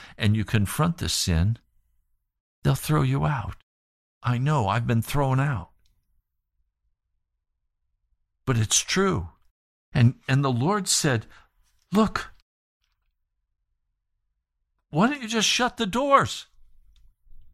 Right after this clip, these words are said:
"Oh, I forgot. It's a business enterprise. There are people who have to have the cash flow. The priests have to have, the pastors have to have the cash flow.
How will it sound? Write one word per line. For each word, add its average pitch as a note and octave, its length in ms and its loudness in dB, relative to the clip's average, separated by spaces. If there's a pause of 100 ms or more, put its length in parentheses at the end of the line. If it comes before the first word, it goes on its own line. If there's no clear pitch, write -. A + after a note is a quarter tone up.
"Oh, F#2+ 440 0 (140)
I G2+ 120 2
forgot. G2 480 2
It's F#2+ 180 -2
a A2 40 2
business G2+ 520 0
enterprise. F2 680 -2 (880)
There A#2 100 -2
are G#2 40 -2
people A2+ 500 0 (300)
who A#2+ 120 0
have A#2+ 220 2
to A#2 120 -4
have A2 200 0
the G#2+ 80 -4
cash C3 380 0
flow. D#2 380 -4 (2000)
The G2+ 100 -2
priests - 460 -2
have A#2 200 -2
to G2 120 -2
have, E2+ 200 -2
the - 120 -4
pastors A3+ 580 -2
have D#3 220 0
to D3 120 -2
have F3 220 -2
the F3 100 -6
cash G#3+ 400 -2
flow. C#3+ 460 -2